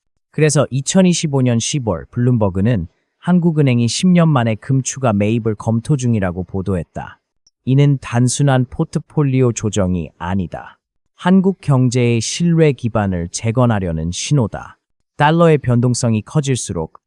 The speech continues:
원화의 신뢰는 흔들린다. 그때마다 한국은행은 금의 의미를 다시 생각하게 된다. 금은 이자를 내지 않지만 위기 때는 어떤 통화보다 강한 방패가 된다.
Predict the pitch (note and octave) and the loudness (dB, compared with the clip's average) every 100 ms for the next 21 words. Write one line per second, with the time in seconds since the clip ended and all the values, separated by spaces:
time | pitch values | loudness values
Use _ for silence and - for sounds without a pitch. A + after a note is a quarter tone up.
0 | _ G2+ A#2 C3+ C3 B2 - C#3+ C3 G#2+ | _ 0 2 4 2 0 -2 -2 0 0
1 | F#2 G2+ B2+ G2 D#2 B1+ A1+ - _ _ | -2 -2 -2 -2 -6 -10 -16 -20 _ _
2 | _ _ - E3+ F#3 E3+ C3 G#2+ G#2 D3+ | _ _ -6 -2 2 2 2 0 0 0
3 | C#3 B2 A2 F#2 E2+ F#2 - _ - C3+ | 2 0 0 0 -4 -6 -10 _ -6 0
4 | C3 B2 G#2 A2+ A2+ G#2+ F2+ E2+ - A2 | 2 2 0 2 2 2 -2 -6 -8 -6
5 | B2+ A#2 C3 A2+ - F#2 D#2+ C2+ - - | -4 -2 -2 -2 -6 -12 -12 -14 -16 -18
6 | _ _ _ _ - D3+ D#3+ D#3+ C3 B2+ | _ _ _ _ -2 2 4 2 -2 2
7 | C#3 C3+ A#2+ G2 G#2 B2 F2 F2+ - G2+ | 2 2 0 -2 0 -2 -2 -6 -4 -4
8 | C#2+ C2 _ _ _ _ - C#3+ D#3 F3 | -6 -12 _ _ _ _ -2 0 2 2
9 | D#3 A#2 E2+ F2 - _ - C3+ F3+ F3 | 2 2 0 -4 -10 _ -4 0 2 2
10 | E3 D#3+ D3 A2+ G2+ E2+ E2 - - A2 | 2 2 2 0 -2 -4 -6 -12 -10 -4
11 | A#2 A2+ G#2 F#2+ F2+ G2+ F2 E2 C#2 A#1 | 0 0 -2 -6 -6 -6 -6 -8 -12 -12
12 | - | -16